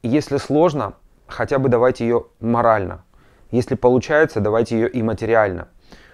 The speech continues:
в, в начинаниях вашего ребёнка. И если вам не получа-, если у вас не получается понять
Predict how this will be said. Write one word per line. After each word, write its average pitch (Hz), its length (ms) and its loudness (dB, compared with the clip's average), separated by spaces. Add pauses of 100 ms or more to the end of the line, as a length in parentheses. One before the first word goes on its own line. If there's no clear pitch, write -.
(280)
в, 101 220 -4
в 101 120 -8
начинаниях 107 640 -2
вашего 101 280 -2
ребёнка. 92 480 -6 (360)
И 143 340 2
если 135 380 2
вам 131 260 2
не 175 140 4
получа-, 185 600 0
если 131 180 -6
у 123 40 -2
вас 127 180 -2
не 151 120 0
получается 160 600 0
понять 117 480 -6